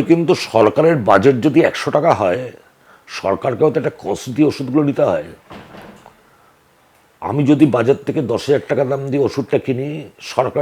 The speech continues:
তো সেটা বাল্ক পারচেজ করে, আরও অনেক কিছু ওদের এগ্রিমেন্ট হয় কোম্পানির সঙ্গে, তারা ওখানে হয়তো ষাট টাকায় ওষুধটা পায়, কিন্তু তাদেরও তো ষাট টাকা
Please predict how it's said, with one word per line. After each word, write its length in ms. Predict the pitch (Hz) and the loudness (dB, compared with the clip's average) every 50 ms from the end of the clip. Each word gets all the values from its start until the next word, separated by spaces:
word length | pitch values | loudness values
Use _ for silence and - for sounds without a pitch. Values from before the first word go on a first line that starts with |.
| 143 117 | -4 -4
তো 60 | 127 - - | -6 -8 -8
সেটা 180 | 113 143 147 160 180 160 120 - - 92 90 - | -8 -6 -4 -4 -4 -4 -6 -10 -12 -8 -2 0
বাল্ক 260 | 120 131 139 139 - - - | 2 2 2 0 -4 -4 -4
পারচেজ 360 | - 120 - - - 127 - - - 127 | -4 -4 -4 -6 -10 -12 -12 -12 -10 -8
করে, 180 | 127 135 143 143 156 156 - _ _ _ _ _ _ _ _ _ _ _ _ _ - 98 | -6 -6 -4 -6 -6 -10 -14 _ _ _ _ _ _ _ _ _ _ _ _ _ -6 -2
আরও 120 | 101 117 117 117 | 0 2 4 2
অনেক 120 | 117 110 - - | 2 0 -4 -6
কিছু 140 | 135 - - 127 | -8 -6 -4 -2
ওদের 140 | 123 131 127 110 | -2 0 -2 -2
এগ্রিমেন্ট 380 | 92 101 113 117 120 123 123 107 - | -2 -2 -4 -4 -2 -4 -6 -4 -2
হয় 120 | 123 139 - 120 | -4 -2 -2 -4
কোম্পানির 400 | 113 107 95 120 110 107 104 - - | -6 -6 -6 -8 -8 -8 -8 -10 -10
সঙ্গে, 260 | 139 139 139 - 165 170 - _ _ _ _ _ _ _ _ _ _ _ _ _ - - - - | -12 -12 -10 -10 -10 -10 -12 _ _ _ _ _ _ _ _ _ _ _ _ _ -16 -16 -8 -4
তারা 160 | 113 101 104 104 113 | 0 4 4 6 4
ওখানে 220 | 110 - 127 139 165 127 117 | 4 2 0 -2 -2 0 -2
হয়তো 260 | 135 - - - 185 185 - - 233 - - _ _ _ _ _ _ _ _ _ _ _ _ _ _ _ _ _ - - | -2 -2 -2 -4 -4 -4 -4 -8 -12 -16 -18 _ _ _ _ _ _ _ _ _ _ _ _ _ _ _ _ _ -18 -8
ষাট 200 | - - 143 - - - | -2 0 0 0 0 0
টাকায় 200 | - 87 104 95 87 | -2 -2 -2 -2 -4
ওষুধটা 300 | - 101 - - - - - | -6 -10 -14 -14 -14 -14 -12
পায়, 180 | - - - - - _ _ _ _ _ _ _ _ _ _ _ _ _ - - _ _ _ _ _ _ _ _ _ _ _ _ _ _ _ _ _ _ _ _ _ _ _ _ _ - | -14 -16 -18 -20 -20 _ _ _ _ _ _ _ _ _ _ _ _ _ -20 -20 _ _ _ _ _ _ _ _ _ _ _ _ _ _ _ _ _ _ _ _ _ _ _ _ _ -6
কিন্তু 180 | 120 135 147 - - - _ - - - - - | -4 -2 -2 -2 -2 -6 _ -20 -20 -8 -2 -2
তাদেরও 260 | 92 90 110 139 143 156 | 0 2 2 2 0 0
তো 40 | 147 - - | -2 -4 -2
ষাট 180 | - 123 127 - - | 0 0 0 0 2
টাকা 140 | 127 139 | 2 4